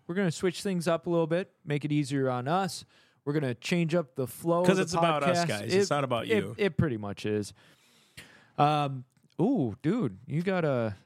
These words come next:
Speaker 1: you got a fan.
Speaker 2: I do?
Speaker 1: Somebody, my favorite thing about this podcast is that guy, Massey Campos.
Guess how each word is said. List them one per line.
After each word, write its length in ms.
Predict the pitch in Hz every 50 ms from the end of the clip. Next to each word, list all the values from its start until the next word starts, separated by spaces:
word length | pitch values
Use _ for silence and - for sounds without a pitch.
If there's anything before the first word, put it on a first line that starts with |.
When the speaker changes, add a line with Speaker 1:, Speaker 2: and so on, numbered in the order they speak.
| _ _
Speaker 1:
you 120 | - 143 143
got 160 | 175 175 143
a 120 | 120 110
fan. 600 | 104 - - 135 131 147 208 285 311 226 113 92 - _ _ _ _ _ _ _ _ _ _ - -
Speaker 2:
I 40 |
do? 180 | 98 101 131 262
Speaker 1:
Somebody, 380 | - - - 190 254 285 226 160
my 140 | 135 127 147
favorite 320 | - - 185 175 170 165
thing 120 | - 180 170
about 200 | 165 170 165 156
this 120 | 165 -
podcast 540 | - - 165 160 - - 165 160 151 - -
is 80 | 147
that 160 | 131 143 131 123
guy, 220 | 143 147 147 143
Massey 300 | 143 147 143 135 - 135
Campos. 760 | 120 - 160 240 302 - 220 190 156 117 - - - - -